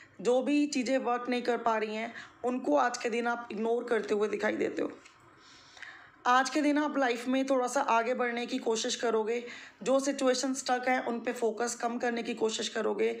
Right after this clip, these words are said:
लेकिन still हंड्रेड में से हंड्रेड परसेंट इग्नोर नहीं कर पाओगे।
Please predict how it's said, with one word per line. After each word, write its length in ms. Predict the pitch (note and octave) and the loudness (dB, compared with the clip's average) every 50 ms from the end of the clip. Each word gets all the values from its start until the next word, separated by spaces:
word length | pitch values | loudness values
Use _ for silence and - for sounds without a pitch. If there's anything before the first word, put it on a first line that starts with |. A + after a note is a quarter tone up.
| - - - - - - - | -10 -12 -14 -16 -16 -12 0
लेकिन 360 | A3 A#3+ B3+ B3 C#4+ D4 C#4+ | 2 2 2 4 2 2 2
still 340 | C#4 - - - A#3 G#3+ G#3 G#3 - - - - - - - - - - - - - _ _ _ _ _ _ _ - | 0 -2 0 0 0 0 0 -2 -6 -10 -16 -20 -20 -20 -20 -20 -20 -20 -20 -20 -20 _ _ _ _ _ _ _ -2
हंड्रेड 420 | - A#3 B3 B3 B3 C#4+ C#4+ - | 0 0 2 4 4 4 4 4
में 120 | C#4 C4+ C#4+ | 2 0 2
से 160 | C#4+ D#4 D4+ | 2 2 2
हंड्रेड 360 | C4+ C4 A#3 A#3 B3+ C4 C4 | 2 2 2 0 0 0 2
परसेंट 500 | C4 C4 B3+ - C4+ C4+ C4 C4+ - - - - - - - - - _ _ | 0 0 2 2 2 2 2 0 -2 -4 -10 -14 -18 -20 -20 -20 -20 _ _
इग्नोर 400 | B3 B3 G#3 B3+ A#3+ B3 B3+ C4+ | -2 -2 0 0 2 2 2 2
नहीं 320 | C4 B3+ A#3+ A#3+ C4 C4+ C4 | 2 0 0 0 0 0 0
कर 160 | C4+ B3 A3+ | 0 0 0
पाओगे। 400 | A3+ B3 A#3 A3 G#3 G3 G#3+ A#3 | 2 2 2 2 2 2 0 0